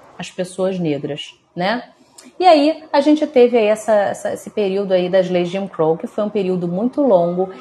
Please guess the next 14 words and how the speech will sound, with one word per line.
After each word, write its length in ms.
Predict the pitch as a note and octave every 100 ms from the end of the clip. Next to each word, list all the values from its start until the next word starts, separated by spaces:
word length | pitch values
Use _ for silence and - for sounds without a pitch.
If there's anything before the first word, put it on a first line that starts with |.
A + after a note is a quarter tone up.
| B3 F3+
e 140 | A3+
ela 200 | A#3+ C#4
foi 440 | C4+ - - C4+ D#4
sendo 420 | D4+ - A#3 A3
quebrada 720 | - G3 F3 F#3 G#3 G#3 G#3
aos 320 | - A3+ B3 -
poucos, 800 | - G3 F#3+ F#3 C#3 C3+ - - - - -
né? 300 | F3+ A#3 A#3+ - - -
Porque 640 | C#4+ B3+ - F3+ F#3 G3
as 180 | - G#3
pessoas 460 | - B3 - C#4 C#4+
começaram 640 | C#4+ C4 B3+ - G#3 G#3
a 60 | G3
demandar 920 | F#3 B3 D4 C#4+ A#3 D#3+ D#3+ F3+ -